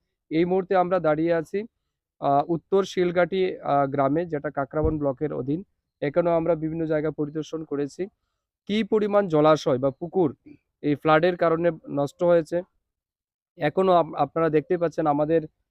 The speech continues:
পেছনে এবং সামনে দুই দিকেই প্রচুর জলাশয় বা পুকুর, যেখানে মাছ চাষ হতো এবং অনেক মাছ চাষি এটার উপর দিয়ে তাদের সারা বছরের তাদের যেটা রোজগার হতো, এই সব কিছু ধ্বংস হয়ে গেছে। পুরো জলাশয়ের, মানে, বন্যার জলে এখনো আবদ্ধ রয়েছে,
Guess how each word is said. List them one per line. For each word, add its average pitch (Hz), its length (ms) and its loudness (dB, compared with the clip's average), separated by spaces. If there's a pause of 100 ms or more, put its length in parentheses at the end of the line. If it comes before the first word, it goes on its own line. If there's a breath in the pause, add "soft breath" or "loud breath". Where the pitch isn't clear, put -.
পেছনে 143 340 0
এবং 165 220 -2
সামনে 160 360 0
দুই 175 200 -2
দিকেই 175 360 0 (440)
প্রচুর 202 440 2
জলাশয় 160 540 4 (460)
বা 156 180 6
পুকুর, 160 500 0 (480)
যেখানে 165 320 2
মাছ 156 320 4
চাষ 170 240 0
হতো 165 160 0
এবং 160 240 -2
অনেক 185 280 -2 (120)
মাছ 151 200 2
চাষি 165 320 -6
এটার 156 200 -4
উপর 156 240 -6
দিয়ে 156 320 -8
তাদের 151 220 -2
সারা 147 260 -2
বছরের 139 440 0 (600)
তাদের 147 260 2
যেটা 156 200 2
রোজগার 165 420 4
হতো, 170 220 0
এই 160 120 0
সব 202 260 -2 (100)
কিছু 214 200 -6
ধ্বংস 156 320 -2
হয়ে 160 140 0
গেছে। 156 280 -6
পুরো 233 360 -8
জলাশয়ের, 165 520 -2 (460)
মানে, 147 240 0 (120)
বন্যার 175 380 4
জলে 170 200 0
এখনো 175 320 -2
আবদ্ধ 156 320 0
রয়েছে, 156 420 -2